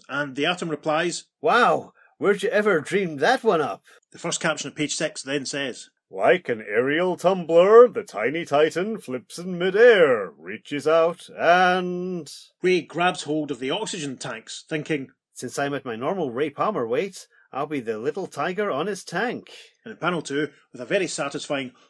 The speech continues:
Speaker 1: clonk, the frogman is brought forward and crashes into the oxygen tank. The Atom says,
Speaker 2: "Ah, I feel odd vibrations of some sort. What's that guy with the strange headgear up to now?"
Speaker 1: And then in panel three, the action continues as what looks like a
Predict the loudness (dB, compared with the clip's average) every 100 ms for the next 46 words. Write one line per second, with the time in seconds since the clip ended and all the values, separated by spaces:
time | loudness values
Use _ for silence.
0 | -16 0 4 4 2 -8 -20 _ _ _
1 | _ -16 -2 -2 0 -4 -8 -16 0 2
2 | 2 0 -2 -2 -4 -10 _ -8 -4 -2
3 | -2 -4 -4 -8 -8 -10 -12 -12 -14 -16
4 | _ _ -4 -4 -4 -6 -4 -2 -4 -6
5 | _ _ -10 -10 -10 _ -16 -10 -6 -6
6 | _ -8 -4 -4 -6 -8 -6 -8 -8 -10
7 | -12 -8 -6 -6 -6 -6 -6 _ _ -6
8 | -6 -4 -4 -4 -4 -4 -4 -6 -10 -6
9 | -6 -4 -6 -4 -4 -4 -6 -8 -4 -2
10 | -2 -4 -12 _ _ _ -4 -2 0 -2
11 | -4 -6 -6 -4 -6 -8 -14 -10 -8 -6
12 | -8 -8 -10 -12 -14 -6 -4 -4 -8 -8
13 | -10